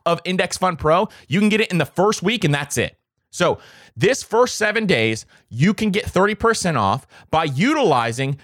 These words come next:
the promo code. And the promo code is Index Fund thirty. Index Fund thirty, all capital letters, is the promo code to get thirty percent off Index Fund Pro. Well, how much is Index Fund Pro? We wanted to make this affordable for you guys. It's ninety-nine dollars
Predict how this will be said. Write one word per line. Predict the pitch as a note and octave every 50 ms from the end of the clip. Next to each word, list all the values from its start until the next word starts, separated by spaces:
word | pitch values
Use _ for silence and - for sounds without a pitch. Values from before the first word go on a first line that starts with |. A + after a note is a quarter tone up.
| _
the | - -
promo | - F#3+ G3 F#3+ D#3+ B2+ G#2+
code. | - G#2+ G2
And | F#2 G2+
the | A2
promo | - - G#3 A#3 A#3+ B3+ B3 -
code | - G3 F#3+ F3+ F3+ -
is | - F3 E3+ E3 D3+ D3 - -
Index | G#3 A#3 B3 B3+ B3 A#3+ A#3+ - - - - _
Fund | _ - G3 F#3+ G3 G3 F#3+ - - _ _
thirty. | - - - - E3 D#3+ C3 A2 - - - _ _ _ _ _ -
Index | F3+ G3+ A#3 C4 C#4 C4+ A3+ - -
Fund | - - G#3+ G#3+ A3 G#3+ G#3
thirty, | - E3+ C#3+ C#3 C3+ C3+ C3+ C#3+ - _ _ _ _ _
all | - B2 E3+ G#3
capital | G#3+ - G#3+ G3 G#3 G3+ G#3+ G#3+ G#3+
letters, | E3+ C#3 B2+ B2 B2+ C3 B2+ - - - - - - -
is | F3 A3 A3
the | F#3 G#3+
promo | - G3+ F3+ D#3 C#3+ C3+
code | - C#3+ B2+ B2
to | B2+
get | C#3 C#3
thirty | - - G3 G#3+ A3+ A3
percent | - G#3 - G3+ F#3+
off | F3 E3+ E3+ -
Index | - D3 C#3+ C#3+ C3+ -
Fund | - C#3+ C#3 C3
Pro. | - C#3 G#2+
Well, | F2+ F#2 F#2+
how | B2 D3+
much | E3 F#3 F3 - -
is | C4 E4 C4+
Index | G#3 B2+ G2+ F2+ - -
Fund | - G#2 F#2 F2+
Pro? | G#2 G2 E2+ D#2 F#2
We | A2+ E3
wanted | B3 D4+ D#4 D#4
to | D4+
make | C#4+ C4+
this | G#3 A#3 A#3+ -
affordable | G3 - F#3+ G3 E3+ B2 B2 A2
for | B2
you | A2 G2+
guys. | F#2+ G2 E2+ E2+
It's | G#2+ G#2+ -
ninety-nine | B2+ D3 F#3 B3 C4+ C#4 C4 B3 A#3 A3+
dollars | G3+ F3 C#3 G#2+ F2+ - - -